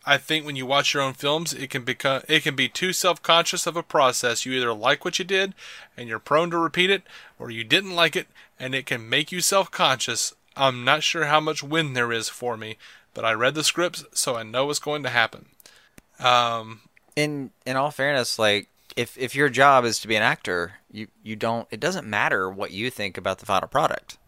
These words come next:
Speaker 2: matters
Speaker 1: Uh-huh.
Speaker 2: what the director thought about you, how the
Speaker 1: Yeah.
Speaker 2: writer felt about how you were portrayed, how the studio felt about how you worked with them.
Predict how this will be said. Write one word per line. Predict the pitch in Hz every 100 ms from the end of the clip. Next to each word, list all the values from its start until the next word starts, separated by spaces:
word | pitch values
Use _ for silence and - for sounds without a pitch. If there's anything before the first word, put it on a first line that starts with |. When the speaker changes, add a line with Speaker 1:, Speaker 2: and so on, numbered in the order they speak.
| -
Speaker 2:
matters | 117 110 98 - 123
Speaker 1:
Uh-huh. | 123 123 120 - -
Speaker 2:
what | 110 -
the | 107
director | 107 101 -
thought | 107 104 98
about | 90 85
you, | 98 131
how | 107 104 98 90
the | 98
Speaker 1:
Yeah. | 101
Speaker 2:
writer | 101 101
felt | - 104 98
about | 101 95
how | 98 98 95 90
you | 90
were | 98
portrayed, | - - 92 98
how | 120
the | 98
studio | - 123 127 107
felt | - 104 98
about | 98
how | 92 98 95 90 - - _ _
you | 113 107
worked | 104 95 -
with | 107 95
them. | 98